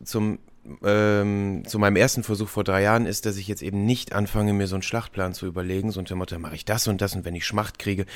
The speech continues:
dann esse ich einen Apfel“, weil, ähm, damals war es so, ich hab's dermaßen übertrieben, ich hab mir einen Zeitpunkt ausgesucht, ich hab mir Sachen auf den Schreibtisch gelegt, die ich esse oder trinke, wenn mich die Sucht packt,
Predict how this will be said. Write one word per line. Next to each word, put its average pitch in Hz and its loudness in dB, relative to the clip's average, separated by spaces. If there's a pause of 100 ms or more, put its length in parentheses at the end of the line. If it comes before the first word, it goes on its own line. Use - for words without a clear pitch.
(120)
dann 92 -2
esse 92 -2
ich - -10
einen - -6
Apfel“, 120 2 (360)
weil, 104 8
ähm, 104 4 (580)
damals 139 8
war 135 4
es 123 0
so, 135 0
ich 107 -4
hab's - -8 (140)
dermaßen 143 6
übertrieben, 113 -2 (260)
ich - -4
hab 107 -2
mir 101 0
einen 90 -2
Zeitpunkt 139 0
ausgesucht, 117 -4
ich - -8
hab - -4
mir 95 0 (300)
Sachen 120 2
auf - -4
den 113 -4
Schreibtisch 110 -2
gelegt, 107 -2
die 101 -2
ich - -6
esse 120 0
oder 101 0
trinke, 123 2
wenn 104 0
mich 104 -2
die 98 -6
Sucht 113 -2
packt, - 2